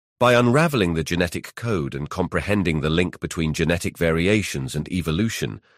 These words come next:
we gain deeper insights into the mechanisms behind life's diversity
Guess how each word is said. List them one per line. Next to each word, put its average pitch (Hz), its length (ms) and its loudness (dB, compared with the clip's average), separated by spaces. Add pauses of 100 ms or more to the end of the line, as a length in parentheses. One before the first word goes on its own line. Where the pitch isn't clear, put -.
(300)
we 131 120 2
gain 135 260 2
deeper 139 320 0
insights 127 580 0
into 76 200 -6
the 87 80 -2
mechanisms 80 640 -2
behind 82 360 -2
life's 80 320 0
diversity 73 720 0